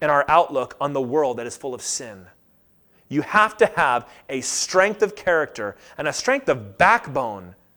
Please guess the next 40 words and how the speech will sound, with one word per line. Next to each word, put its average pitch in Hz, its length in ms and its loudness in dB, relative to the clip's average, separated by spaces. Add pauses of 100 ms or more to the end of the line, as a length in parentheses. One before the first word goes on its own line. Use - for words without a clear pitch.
(340)
to 190 140 4
live 196 380 8
in 185 120 0
a 165 60 2
sinful 208 520 6
world 175 360 8
and 170 120 -2
establish 185 560 4
God's 147 300 0
righteousness. - 1000 -6 (880)
We 135 80 -10
cannot 208 320 0
just 196 160 -6
be 190 120 -2
soft 196 440 2
and 175 100 -6
fuzzy 175 400 2
all 165 200 0
the 180 100 -4
time 151 480 -4 (320)
and 160 100 -2
expect 175 540 2 (200)
that 135 140 -4
that's 160 360 4
righteous. - 720 -2 (420)
Jesus 190 420 -2
flipped 196 240 -2
over 180 200 2
tables. 180 720 -2 (960)
<laughs> - 480 -14
Flipped 170 160 -2
over 175 160 6
tables 170 340 2
in 156 60 -4
the 143 80 -6
temple. 139 320 0
I'll 143 100 6
tell 135 220 0
a 117 40 -2
story. 120 420 -2